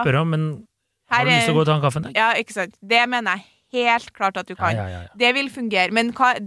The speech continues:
Speaker 2: du signaliserer jo ikke det, eh, fordi jeg ønsker å ha en superkortvarig seksuell relasjon til deg,
Speaker 1: Nei,
Speaker 2: som
Speaker 1: nei,
Speaker 2: er over
Speaker 1: nei.
Speaker 2: på tjuefire timer.
Speaker 1: <laughs> Nei.
Speaker 2: Det er jo ikke, du må jo aldri si det.
Speaker 1: Nei, nei, nei. Det må
Speaker 2: Mens
Speaker 1: du ikke si.
Speaker 2: på byen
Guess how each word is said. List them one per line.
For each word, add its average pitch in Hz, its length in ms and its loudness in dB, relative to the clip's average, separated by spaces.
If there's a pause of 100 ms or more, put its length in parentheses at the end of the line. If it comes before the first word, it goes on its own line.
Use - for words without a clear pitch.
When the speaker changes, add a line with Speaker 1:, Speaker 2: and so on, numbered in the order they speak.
(100)
Speaker 2:
du 226 100 -12
signaliserer 233 720 -6
jo 165 140 -6
ikke 262 200 -8
det, 208 300 0 (460)
eh, 202 220 0
fordi 220 360 -4
jeg - 180 0
ønsker 175 360 -4
å 185 40 -4
ha 190 200 0 (220)
en 190 320 -4
superkortvarig 185 1080 -4
seksuell 202 360 -6
relasjon 180 400 -4
til 196 120 -10
deg, 233 80 2
Speaker 1:
Nei, 240 60 0
Speaker 2:
som 240 100 -2
Speaker 1:
nei, 226 60 2
Speaker 2:
er 208 60 6
over 170 140 0
Speaker 1:
nei. - 60 -10
Speaker 2:
på 202 80 -6
tjuefire 202 340 -6
timer. 165 280 2
Speaker 1:
<laughs> 147 240 2
Nei. 139 140 0
Speaker 2:
Det 233 60 2
er - 20 2
jo 208 60 0
ikke, 269 240 -2 (100)
du 214 100 -6
må 220 120 -4
jo 202 80 -2
aldri 220 340 -2
si 214 440 -6
det. 226 300 0
Speaker 1:
Nei, 143 180 2
nei, 135 140 2
nei. 107 140 -2
Det - 160 -14
må 233 40 -6
Speaker 2:
Mens 254 240 2
Speaker 1:
du 113 60 -6
ikke 113 60 -6
si. - 60 -8
Speaker 2:
på 240 160 0
byen 226 500 -8